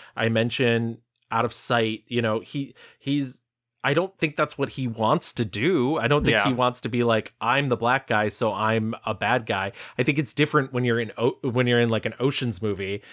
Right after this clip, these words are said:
Speaker 1: and, like, the, the bad guys are the good guys and it's, like,
Speaker 2: Yeah,
Speaker 1: a team
Speaker 2: yeah,
Speaker 1: of,
Speaker 2: yeah.
Speaker 1: you know, but, like, I do think that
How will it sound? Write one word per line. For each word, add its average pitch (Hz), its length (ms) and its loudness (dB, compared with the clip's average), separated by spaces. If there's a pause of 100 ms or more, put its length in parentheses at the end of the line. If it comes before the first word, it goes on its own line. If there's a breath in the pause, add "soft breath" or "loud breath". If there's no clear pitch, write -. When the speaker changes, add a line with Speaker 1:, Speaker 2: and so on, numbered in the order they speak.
(140 loud breath)
Speaker 1:
and, 127 240 0
like, 113 300 0 (260 soft breath)
the, 123 220 0 (200)
the 131 140 -2
bad 127 220 2
guys 120 180 2
are 165 140 2
the 156 100 2
good 110 180 2
guys 107 360 -2
and 127 100 4
it's, 123 160 0
like, 123 220 2
Speaker 2:
Yeah, 123 180 4
Speaker 1:
a 104 80 6
team 117 100 0
Speaker 2:
yeah, 110 180 4
Speaker 1:
of, 127 160 4
Speaker 2:
yeah. - 200 -8
Speaker 1:
you 139 140 2
know, 113 240 2 (300 loud breath)
but, 139 180 0
like, 131 240 0 (480)
I 135 120 2
do 135 220 0
think 135 260 -2
that 120 220 -2